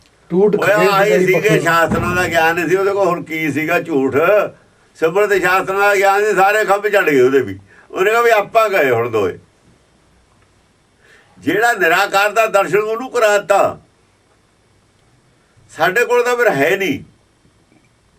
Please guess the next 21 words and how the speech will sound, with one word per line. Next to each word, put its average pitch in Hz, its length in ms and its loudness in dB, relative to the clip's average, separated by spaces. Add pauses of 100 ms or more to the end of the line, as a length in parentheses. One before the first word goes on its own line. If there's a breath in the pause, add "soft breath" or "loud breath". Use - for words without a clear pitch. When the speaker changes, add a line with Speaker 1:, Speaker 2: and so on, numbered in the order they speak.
(520 soft breath)
Speaker 2:
ਸਾਨੂੰ 196 280 -4
ਤਾਂ 240 100 0
ਇਹੀ 208 180 4
ਭਜਾਇਆ 190 500 0
ਸੀ 127 120 -4
ਉਹਨਾਂ 185 240 0
ਨੇ, 101 240 -2 (1900)
ਉਹਨਾਂ 262 240 -2
ਦੀ 269 120 -6
ਤਸੱਲੀ 180 460 0
ਹੋਈ 185 200 4
ਜਾਂਦੀ 170 380 0
ਹੈ। - 140 -4 (2250)
ਤੇ 381 80 -2
ਫਿਰ 208 140 0 (200)
ਆਪਣੇ 208 440 -2
ਵਾਲੀ 214 220 2
ਫੱਟੀ 170 280 -4
ਵੀ 165 140 -2
ਪੁੱਛੋ 117 300 -8
ਹੁਣ। 78 140 -16